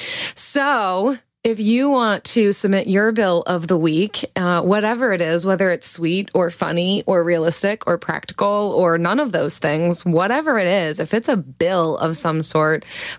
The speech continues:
pop on over to frugal friends podcast dot com slash bill,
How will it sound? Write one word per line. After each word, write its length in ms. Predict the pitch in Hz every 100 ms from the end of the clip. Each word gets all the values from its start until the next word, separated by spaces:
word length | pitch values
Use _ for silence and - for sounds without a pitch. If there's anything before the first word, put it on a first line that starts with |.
| _
pop 320 | - 208 208
on 240 | 220 214 202
over 380 | 190 185 185 180
to 280 | - 185
frugal 340 | 175 185 180 190
friends 300 | 196 180 175
podcast 640 | - 175 170 180 165 160
dot 280 | 143 165 - _ _
com 460 | - 170 160 160 160
slash 640 | - 170 170 180 180 - 165 160
bill, 480 | 165 165 151 170 214